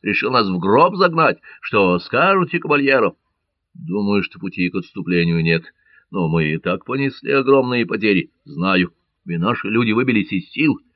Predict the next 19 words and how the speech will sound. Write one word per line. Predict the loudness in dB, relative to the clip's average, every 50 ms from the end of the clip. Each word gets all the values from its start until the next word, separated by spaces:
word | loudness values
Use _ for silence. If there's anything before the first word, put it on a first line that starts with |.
| _ _ _ _ _ _ _ -8
Дадим | -6 -4 -2 0 0 0 2
им | 2 2
немного | 2 2 2 2 4 4 2
отдохнуть. | 2 2 -2 -2 -4 -6 -6 -8 -12 -20 _ _ _ _ _ _ _ _ _ -20
А | -14
потом | -10 -8 -6
придётся | -2 2 2 2 2 0
штурмовать | -4 -8 -6 -4 -4 -2 0 2 0 0 0 0
и |
эту | 0 0 0 0 -2
батарею". | -2 0 0 0 0 0 -2 -4 _ _ _ _ _ _ _ _ _ _
"Ты | -14 -14 -10
думаешь, | -8 -6 -4 -2 -2 -4 -4
что | -4 -6
это | -4 -4 -4
батарея?" | -4 -2 0 2 4 6 8 8 6 6 2 _ _ -20 -20 _ -20 -14
"Пожалуй, | -8 -4 -4 -2 -2 -2
да. | -2 -2 -2 -2 -4 _ _ _ _ _ _ _ _ _ _
Интересно, | -20 -16 -8 -4 -2 -2 -2 -2 -4 -8 -12 -12 -12 -12